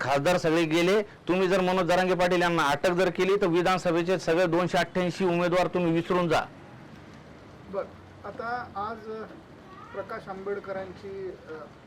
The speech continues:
Speaker 2: ओबीसी आरक्षण बचाव यात्रा त्यांनी सुरू केली आहे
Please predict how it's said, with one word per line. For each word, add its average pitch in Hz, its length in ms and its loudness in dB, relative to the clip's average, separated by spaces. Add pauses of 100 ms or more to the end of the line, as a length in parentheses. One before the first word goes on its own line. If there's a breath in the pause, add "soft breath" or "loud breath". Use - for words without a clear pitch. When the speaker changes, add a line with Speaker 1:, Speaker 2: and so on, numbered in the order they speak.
(400)
Speaker 2:
ओबीसी 185 460 -12
आरक्षण 180 480 -8
बचाव 175 320 -6
यात्रा 175 300 -8
त्यांनी 165 380 -12
सुरू 160 240 -16
केली 143 300 -18
आहे 151 100 -14